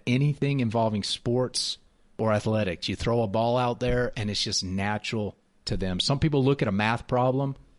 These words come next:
or a financial statement, and they get really excited. They get giddy. They,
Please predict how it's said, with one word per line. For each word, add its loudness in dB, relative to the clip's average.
or 0
a -4
financial 4
statement, -2
and -2
they 0
get 0
really 4
excited. 0
They 0
get -2
giddy. 2
They, 0